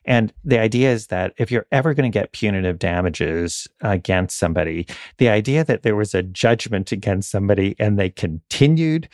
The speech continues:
to defame, I mean, the whole point of punitive damages is to deter somebody. And so you really wanna be able to say to a jury, I mean,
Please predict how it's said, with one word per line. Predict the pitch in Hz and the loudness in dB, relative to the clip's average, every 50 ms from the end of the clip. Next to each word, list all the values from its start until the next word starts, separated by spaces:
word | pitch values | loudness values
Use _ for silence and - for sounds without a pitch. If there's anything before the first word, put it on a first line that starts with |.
| - - - _ - | -20 -20 -20 _ -4
to | - 120 | -2 -2
defame, | 101 - 120 110 - - 117 113 113 120 120 135 143 143 - _ - | -2 -2 -4 -4 0 0 2 2 4 2 2 2 0 -2 -2 _ 0
I | 123 | 0
mean, | 127 113 - - - - | 0 0 -2 -6 -12 -6
the | - 139 | -2 0
whole | 123 160 | 0 0
point | 143 - 165 165 151 | 2 2 2 2 2
of | 147 | 0
punitive | - - 135 120 113 120 117 | 0 -2 -2 -2 -2 -2 0
damages | 110 113 113 131 151 143 104 98 107 107 98 | 2 2 2 2 0 0 -2 -4 -6 -4 -2
is | 104 107 104 | -4 -4 -4
to | - - - | -2 -4 -4
deter | 95 - 113 101 - - - 147 170 | -2 -2 -4 -4 -2 2 4 4 4
somebody. | 175 - - 104 101 92 87 - 92 95 104 - - | 4 2 0 0 0 0 -4 -4 -4 -6 -6 -2 -2
And | 120 104 107 107 | 0 0 0 -2
so | - - 113 110 | -2 0 0 0
you | 104 98 110 107 101 107 | 0 0 0 0 0 0
really | 104 113 117 127 | 2 2 2 2
wanna | 120 117 110 107 104 | 2 0 0 0 0
be | 104 107 | 0 -2
able | 98 95 101 | -2 -2 -2
to | 101 98 | -4 -6
say | - - 107 101 | -4 -2 0 0
to | 104 107 104 | 2 0 0
a | 90 | -2
jury, | 87 90 - 107 110 117 107 - - - - - - - - - _ _ _ _ - | -4 -4 -2 0 2 2 0 0 -4 -6 -10 -14 -20 -20 -20 -20 _ _ _ _ 2
I | 131 | 4
mean, | 123 113 104 | 4 4 2